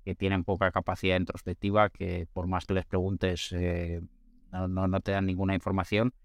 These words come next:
Y, y luego deportistas que directamente, eh, no tienen facilidad para transmitirla.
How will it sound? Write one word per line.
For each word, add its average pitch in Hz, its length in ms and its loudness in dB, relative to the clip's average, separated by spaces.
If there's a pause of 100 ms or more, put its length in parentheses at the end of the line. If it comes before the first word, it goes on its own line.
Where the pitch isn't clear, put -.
(360)
Y, 98 420 2
y 98 240 0
luego 98 420 2
deportistas 101 640 0
que 101 240 0
directamente, 98 760 2 (320)
eh, 90 560 0 (200)
no 92 260 -2
tienen 104 180 2
facilidad 95 420 0
para 95 200 2
transmitirla. 87 640 -2